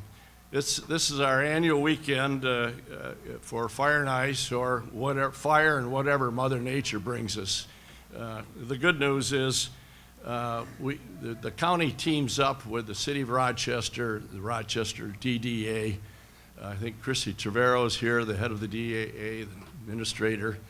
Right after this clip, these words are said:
Our Parks and Recreation Department, Sue Wells is here, who heads up that, uh, is the manager of our Parks and Recreation Division. And, and, uh, the, and our, our four groups: the, the county, the, uh, Co-,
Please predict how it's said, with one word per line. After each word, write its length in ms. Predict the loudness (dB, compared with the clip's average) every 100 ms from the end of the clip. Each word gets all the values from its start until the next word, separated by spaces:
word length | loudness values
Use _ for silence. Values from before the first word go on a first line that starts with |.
| -20 -20 -10 -4
Our 120 | -2
Parks 380 | 2 2 2 2
and 80 |
Recreation 840 | 2 0 0 2 2 2 0 -2 -2
Department, 540 | 0 2 2 0 -4
Sue 300 | -2 2 2
Wells 400 | 4 6 6 4
is 120 | 0
here, 240 | 2 4 4
who 360 | 2 -2 -4
heads 180 | -6 -4
up 160 | -4 -4
that, 220 | -8 -8 -12 -20 -20 -20 -20 -12
uh, 60 |
is 140 | -8 -4
the 100 | -2
manager 460 | -2 -2 -2 -2
of 60 | -2
our 120 | -2
Parks 400 | -2 -4 -4 -6
and 80 | -8
Recreation 640 | -8 -8 -10 -8 -6 -8
Division. 460 | -10 -10 -10 -8 -8
And, 140 | -8 -12 -16 -20 -20 -10
and, 340 | -4 -2 -2 -4
uh, 160 | -4 -6 -10
the, 120 | -10 -10 -10
and 280 | -6 -4 -4
our, 240 | -6 -10 -8
our 280 | -6 -4 -4 -8 -16 -20 -10
four 280 | 2 2 4
groups: 520 | 2 2 0 -2 -6
the, 120 | -6 -12 -16 -16
the 60 |
county, 580 | -6 0 0 0 -2 -4 -8 -18 -20 -20 -20 -12
the, 380 | -8 -6 -6 -6
uh, 100 | -8 -12 -20 -20 -20 -16
Co-, 120 | -16